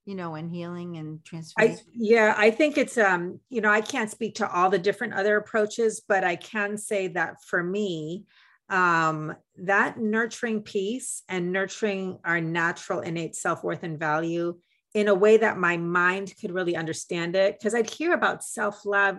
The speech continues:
Speaker 2: like, they were, I'm like, "Okay, but what is that?
Speaker 1: Mm-hmm.
Speaker 2: What actually is self-love?" And it's really about how we relate to ourselves. So it's an, it, as far as the way I teach receiving and manifestation,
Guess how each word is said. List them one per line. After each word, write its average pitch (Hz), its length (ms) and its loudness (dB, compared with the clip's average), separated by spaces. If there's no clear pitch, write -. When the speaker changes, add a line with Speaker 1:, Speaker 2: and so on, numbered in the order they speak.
Speaker 2:
like, 220 240 -2
they 233 120 4
were, 233 200 0
I'm 226 140 -8
like, 220 260 -4
"Okay, 226 420 0
but 220 340 -2
what 226 400 -2
is 262 320 2
that? 143 380 -2
Speaker 1:
Mm-hmm. 165 160 -6
Speaker 2:
What 349 320 2
actually 262 580 0
is 214 360 2
self-love?" 202 760 0
And 220 240 4
it's 226 240 0
really 302 360 0
about 185 480 0
how 233 380 -4
we 214 260 -4
relate 175 600 -4
to 170 160 -8
ourselves. - 680 -6
So 220 540 4
it's 247 180 -2
an, 226 160 -6
it, 214 300 4
as 208 160 -4
far 320 220 2
as 302 100 -2
the 226 120 -2
way 190 260 -2
I 226 180 0
teach - 380 -12
receiving 185 480 -2
and 170 100 -4
manifestation, 170 1080 -6